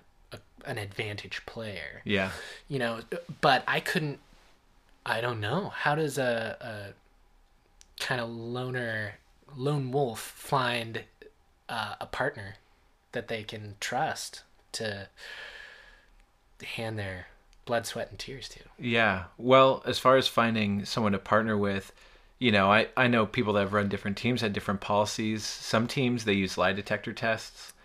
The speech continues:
Speaker 1: Wow.
Speaker 2: We, we talked about that with our first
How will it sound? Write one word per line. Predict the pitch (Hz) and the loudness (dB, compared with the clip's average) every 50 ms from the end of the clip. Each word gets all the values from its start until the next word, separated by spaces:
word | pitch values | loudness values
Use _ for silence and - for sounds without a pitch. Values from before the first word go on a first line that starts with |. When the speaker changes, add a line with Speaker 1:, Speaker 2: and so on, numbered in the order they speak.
| - - | -20 -16
Speaker 1:
Wow. | - 104 101 98 98 98 | -12 -12 -10 -10 -8 -6
Speaker 2:
We, | 110 113 113 120 127 143 151 151 143 - - | 0 2 4 4 4 4 2 2 0 -2 -2
we | - 131 117 | 0 0 0
talked | - - 113 101 98 - - | 2 4 4 4 4 2 0
about | 107 110 110 110 110 - - | 2 4 4 4 2 2 0
that | - 110 104 104 104 101 101 101 - | 0 2 4 4 6 4 4 2 0
with | 104 104 - | -2 0 0
our | 101 95 | 0 0
first | - - - 104 104 - - | 0 0 -2 -2 -2 -2 -4